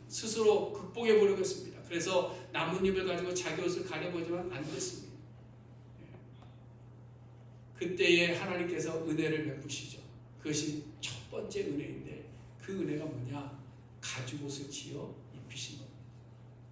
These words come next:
여러분, 가죽 옷을 입혔다는 말의 의미가 뭘까요?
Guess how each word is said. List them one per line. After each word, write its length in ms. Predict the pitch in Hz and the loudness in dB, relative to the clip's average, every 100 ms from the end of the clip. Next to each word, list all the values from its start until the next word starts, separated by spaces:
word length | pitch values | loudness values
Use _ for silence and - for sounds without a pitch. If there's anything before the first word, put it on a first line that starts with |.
| - - - - - - | -20 -20 -20 -18 -18 -6
여러분, 300 | 165 175 175 | -2 0 0
가죽 360 | - 143 - 196 | -2 -4 -2 0
옷을 240 | 180 175 | 0 0
입혔다는 540 | 165 165 165 165 165 | -2 -4 -4 -2 -2
말의 260 | 151 - 151 | -2 -4 -2
의미가 420 | - 143 151 - | -2 -2 -2 -2
뭘까요? 580 | - 123 - - - - | -2 -4 -8 -8 -8 -8